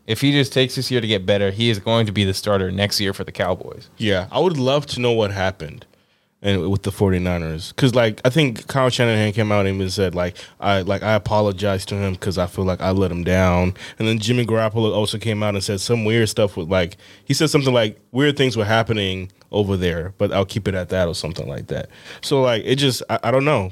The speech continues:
Speaker 2: And to your point, they, they, they wasted a lot to get a guy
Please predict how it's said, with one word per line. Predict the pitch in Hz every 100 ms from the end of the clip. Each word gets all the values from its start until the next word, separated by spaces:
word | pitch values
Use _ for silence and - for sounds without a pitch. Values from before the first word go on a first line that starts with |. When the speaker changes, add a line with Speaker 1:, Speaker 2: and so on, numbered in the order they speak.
| -
Speaker 2:
And | 120 117
to | 123
your | 143
point, | 127 117 110
they, | 104 127 117
they, | 104 117 127 117 104 -
they | 101 110 117
wasted | 98 101 101 - 98
a | 90
lot | 80 87 85 - _ _ _ _ -
to | -
get | 104 104
a |
guy | 92 101 92 87 82